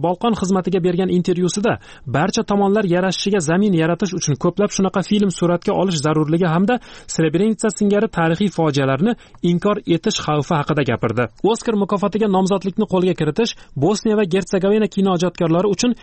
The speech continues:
yirik xalqaro g'alabadir. Sobiq Yugoslaviya Respublikasining kino sanoati uzoq vaqtdan beri milliy bo'linish va mablag' yetishmovchiligi tufayli oqsab keladi. Qirq olti yoshga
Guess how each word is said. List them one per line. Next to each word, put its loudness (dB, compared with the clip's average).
yirik 2
xalqaro 0
g'alabadir. 0
Sobiq 0
Yugoslaviya 2
Respublikasining 0
kino 2
sanoati 0
uzoq 0
vaqtdan -2
beri 2
milliy 2
bo'linish 2
va 2
mablag' 0
yetishmovchiligi 0
tufayli 0
oqsab -2
keladi. 0
Qirq -2
olti -2
yoshga -2